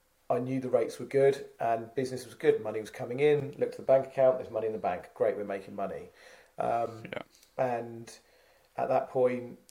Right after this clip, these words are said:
Speaker 1: um, we'd done about eighteen months on it, and we got a phone call saying that the biz-, the, the, the S S E have spent, this was in September, S S E have spent too much, and the a-, budget starts in April, obviously, um,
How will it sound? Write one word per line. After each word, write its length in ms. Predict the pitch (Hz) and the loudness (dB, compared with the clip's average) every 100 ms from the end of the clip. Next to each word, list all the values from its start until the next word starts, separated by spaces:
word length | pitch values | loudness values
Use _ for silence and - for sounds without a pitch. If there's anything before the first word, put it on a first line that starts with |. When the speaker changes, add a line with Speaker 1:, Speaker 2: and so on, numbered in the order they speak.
| _ - 131 | _ -8 -6
Speaker 1:
um, 460 | 120 113 110 107 | -4 -4 -6 -6
we'd 100 | 123 | 0
done 100 | 147 | 4
about 180 | 139 123 | 6 6
eighteen 300 | 127 - 123 | 4 -2 -4
months 300 | 120 120 - | -4 -4 -4
on 100 | 113 | -2
it, 300 | 113 110 - _ | 0 -2 -6 _
and 360 | 123 117 117 117 | -4 -4 -6 -8
we 120 | 123 | -10
got 160 | 117 123 | -2 -2
a 60 | - | 2
phone 400 | - 123 123 117 | 4 4 2 -4
call 400 | 113 107 104 - | -2 -2 -2 -6
saying 600 | - 113 113 113 110 110 | -2 -2 -2 -6 -12 -12
that 400 | 113 107 98 - - | -6 -6 -6 -10 -12
the 80 | 131 | -12
biz-, 420 | 120 127 123 - | -6 -4 -4 -8
the, 320 | - 123 120 - - | 0 2 2 -4 -6
the, 400 | 113 110 107 - - | -2 0 -2 -4 -6
the 240 | 110 - | -4 -2
S 160 | 131 - | -4 -6
S 140 | - | -12
E 60 | 135 | -10
have 120 | 131 | -10
spent, 360 | - 131 120 113 - _ _ _ _ _ - - | -4 -2 -2 -6 -18 _ _ _ _ _ -16 -12
this 140 | 135 | -8
was 120 | 135 | -8
in 60 | 127 | -4
September, 640 | - 127 - 127 117 120 - - - - _ - | -2 -2 -2 -2 -2 -4 -6 -18 -20 -20 _ -8
S 140 | 131 | -8
S 100 | 135 143 | -6 -4
E 40 | |
have 100 | 135 | -4
spent 360 | - 135 127 127 | 4 6 6 2
too 140 | 143 | -4
much, 180 | 139 - | -2 -2
and 160 | 131 123 | -4 -2
the 140 | 123 - | 0 2
a-, 140 | 131 - - | 0 2 6
budget 240 | 131 104 | 6 4
starts 340 | - 123 117 120 | 0 0 0 -2
in 40 | |
April, 520 | 110 - 107 110 - - | -4 -4 -4 -4 -6 -16
obviously, 540 | - - 123 127 135 - | -20 -4 -2 -2 -6 -10
um, 320 | - 117 113 | -4 -4 -4